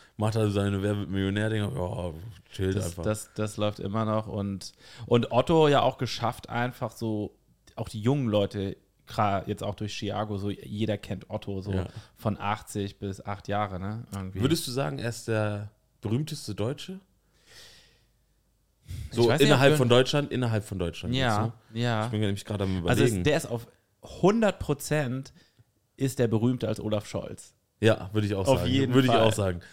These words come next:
Speaker 1: Ja.
Speaker 2: Also es gibt hier immer, ähm, kennst du das? Es gibt gestützte Bekanntheit und ungestützte. Gestützt ist so, du zeigst ein Bild
Speaker 1: Mhm.
Speaker 2: oder du sagst einen Namen, kennen Sie Otto, kennen Sie den?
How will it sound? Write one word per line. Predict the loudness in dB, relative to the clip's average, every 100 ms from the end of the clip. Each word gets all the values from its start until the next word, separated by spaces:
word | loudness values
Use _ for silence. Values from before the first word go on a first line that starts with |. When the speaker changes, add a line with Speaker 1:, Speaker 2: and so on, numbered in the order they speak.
| -20 -20 _
Speaker 1:
Ja. | -2 -2 -2 -12 0
Speaker 2:
Also | 0
es | 2
gibt | 0
hier | 2 2
immer, | 2 2 2 4
ähm, | 2 2 0 0 -2 -4
kennst | -4 -4
du | -4
das? | -4
Es |
gibt | -6 -6
gestützte | -4 -4 -2 -2 -2 -4
Bekanntheit | -6 -6 -6 -6 -6 -6
und | -6
ungestützte. | -4 -4 -6 -8 -8 -6 -6 -6
Gestützt | -6 0 0 0 -2
ist | -2
so, | 0 0
du | 0 -6 -8
zeigst | -6 -6
ein | -4 2
Bild | 2 2 -2 -14 _
Speaker 1:
Mhm. | -4 -2 -4 -2
Speaker 2:
oder | -2
du | 0
sagst | 0 -2 -2
einen | 0
Namen, | 2 2 -2
kennen | -6 -6
Sie | -4
Otto, | -4 -4 -6
kennen | -6 -8
Sie | -6 -4
den? | -4 -4